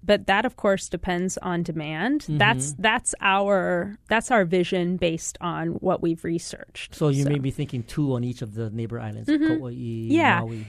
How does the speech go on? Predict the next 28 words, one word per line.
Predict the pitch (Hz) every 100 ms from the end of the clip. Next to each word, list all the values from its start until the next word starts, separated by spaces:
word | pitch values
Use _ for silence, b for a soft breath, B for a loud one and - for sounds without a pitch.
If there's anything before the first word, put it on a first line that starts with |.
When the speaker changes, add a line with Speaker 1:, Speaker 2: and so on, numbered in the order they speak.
| B
Speaker 2:
Big | - 269
Speaker 1:
If | -
you, | 285
Speaker 2:
Island. | - -
Speaker 1:
if | 269 294
you | 277
go | 262 302
to | 349
our | 269
WeFunder | 180 185 175 220 226 247
campaign, | 247 233 254 233 233
which | 185 - -
just | 202 311 -
closed | 208 185 196 -
on | 170 170
Saturday, | 185 156 175 196 262
we | 262 175 156
raised | 165 185 185 175
over | 180 175
a |
hundred | 175 180 180
and | 180 175
seventy | 180 180 170
thousand | 170 160 175 180
dollars | 170 165 226 -
for | 175
our | 165
expansion. | 165 - 170 160 - 233